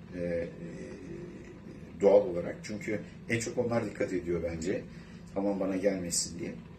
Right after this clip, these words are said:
E, bu detayı anlatırsak çok sevinirim. Hatta varsa ellerinde varis çorapları var böyle eczaneden alabilecekleri. Onları da taksınlar bence. Çünkü hakikaten uzun süreler yürüyemeyecekler. Yani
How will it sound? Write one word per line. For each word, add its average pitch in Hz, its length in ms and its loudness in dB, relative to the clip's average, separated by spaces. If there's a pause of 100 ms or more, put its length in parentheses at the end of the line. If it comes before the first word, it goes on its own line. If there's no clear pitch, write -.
(680)
E, 107 380 2 (380)
bu 151 140 4
detayı 131 480 4 (160)
anlatırsak 120 720 0 (220)
çok - 240 -2
sevinirim. 123 460 0 (540)
Hatta 117 380 4
varsa 139 340 8
ellerinde 110 680 0 (640)
varis - 220 8
çorapları 135 540 4
var 85 200 4
böyle 87 200 2
eczaneden 98 480 0
alabilecekleri. 95 680 0
Onları 135 320 0
da 139 120 2
taksınlar 85 580 -2
bence. 98 280 -2 (120)
Çünkü 147 240 -4 (340)
hakikaten 117 460 0
uzun 104 200 -2
süreler 101 460 2
yürüyemeyecekler. 87 760 0
Yani 107 340 2